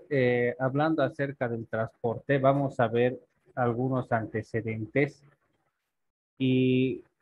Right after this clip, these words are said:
un poco hablando acerca de la historia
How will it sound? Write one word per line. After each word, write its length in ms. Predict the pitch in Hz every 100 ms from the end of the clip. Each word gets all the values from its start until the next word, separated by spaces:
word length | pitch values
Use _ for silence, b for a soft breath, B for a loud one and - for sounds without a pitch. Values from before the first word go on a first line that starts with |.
| -
un 160 | 185
poco 540 | 190 185 180 185 - - _ -
hablando 480 | 143 139 156 151 160
acerca 560 | 143 131 139 135 147 139
de 140 | 123
la 80 | 110
historia 680 | 107 - 127 123 127 139